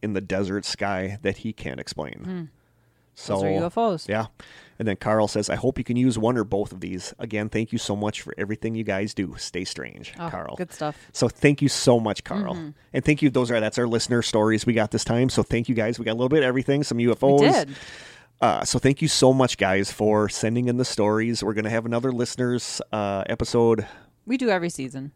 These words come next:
Speaker 1: Yeah, we're gonna have another listener story episode next season. Probably one, maybe two, depending on if we get a lot.
Speaker 2: Mm-hmm.
Speaker 1: So, and with new listeners coming in all the time, it's always nice that we can get new stories.
Speaker 2: Mm-hmm.
Speaker 1: So thank you guys so much for sending those. We appreciate it more than you know.
Speaker 2: Yeah.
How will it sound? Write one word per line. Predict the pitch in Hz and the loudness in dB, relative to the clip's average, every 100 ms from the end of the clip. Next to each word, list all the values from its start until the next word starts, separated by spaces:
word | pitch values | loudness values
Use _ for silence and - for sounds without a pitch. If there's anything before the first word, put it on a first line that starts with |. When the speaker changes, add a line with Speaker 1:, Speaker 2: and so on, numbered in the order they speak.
| _ - | _ -2
Speaker 1:
Yeah, | 110 - | -2 -2
we're | - | -2
gonna | 123 120 | 0 0
have | |
another | 110 110 110 | 0 0 0
listener | 110 - 104 | -2 -2 -4
story | - 101 104 | 0 2 2
episode | 95 107 104 104 | -2 -2 0 0
next | 98 - | -2 -6
season. | - 113 101 110 - - | -2 -2 -2 -4 -8 -8
Probably | 90 101 117 | -4 0 0
one, | 107 104 - 104 | 0 -2 -4 -6
maybe | 107 110 135 | -2 0 2
two, | 139 135 - - | 4 4 2 -6
depending | - 113 117 | -2 -2 -2
on | 113 117 | -2 -4
if | 123 | -4
we | |
get | 123 123 | -4 -2
a | |
lot. | 101 92 - 185 | -2 -4 -6 -12
Speaker 2:
Mm-hmm. | 170 175 170 - - - | -10 -10 -12 -18 -20 -12
Speaker 1:
So, | - 117 110 104 101 - | 2 4 6 6 2 0
and | 123 123 | 0 0
with | 110 | 0
new | 135 175 | 2 2
listeners | 113 120 - 92 - | 2 -2 -4 -6 -4
coming | 104 104 | -4 -2
in | 104 101 | -2 -2
all | 90 | -2
the | 95 | -2
time, | - 92 92 | -4 -4 -4
it's | 82 | -2
always | 107 113 - | 0 0 -2
nice | 104 - | -4 -4
that | 95 | -4
we | 101 | -4
can | 107 | -6
get | 104 | -6
new | 113 107 | -4 -4
stories. | - 82 101 123 127 202 | -4 -2 0 -2 -2 -2
Speaker 2:
Mm-hmm. | 349 - _ - | -2 -4 _ -14
Speaker 1:
So | - 220 202 | -4 -2 -2
thank | - 131 143 | 0 -2 0
you | 135 | 2
guys | 131 135 | 4 2
so | - - 131 | 0 0 0
much | 131 127 - | 0 -2 -4
for | 117 | -6
sending | - 113 120 120 | -4 -4 -4 -2
those. | 123 123 - | 0 -2 -4
We | 113 | -6
appreciate | 95 127 120 110 110 113 | -4 -6 -6 -4 -2 -4
it | 82 | -4
more | 104 110 | -4 -2
than | 107 | -2
you | 110 | -4
know. | 104 95 87 - | -4 -4 -6 -8
Speaker 2:
Yeah. | 175 160 147 | -8 -6 -8